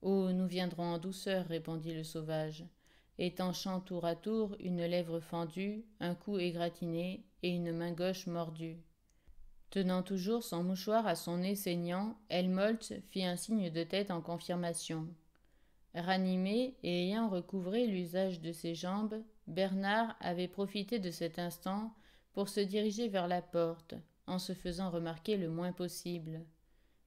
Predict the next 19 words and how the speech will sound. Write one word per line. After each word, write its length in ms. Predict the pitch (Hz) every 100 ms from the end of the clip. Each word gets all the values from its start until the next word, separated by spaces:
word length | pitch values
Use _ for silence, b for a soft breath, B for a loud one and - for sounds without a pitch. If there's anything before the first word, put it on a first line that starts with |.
| -
Et 200 | 226 226
là-bas, 460 | 214 214 202 214 185
vous », 400 | 190 233 220 226
appela 400 | 170 160 180 180
le 120 | 175 170
sergent, 640 | 175 175 165 170 165 170 b b b b -
et 140 | 180
un 100 | 175
policier 580 | 175 175 175 - 226 208
à 60 |
masque 380 | 175 175 175 -
de 180 | 165 170
porc 460 | 160 190 214 214 214
se 140 | 170
précipita 840 | 160 196 190 196 190 180 - 208
à 60 | 175
travers 400 | - 175 175 170
la 120 | 165
pièce 540 | 160 175 180 190 -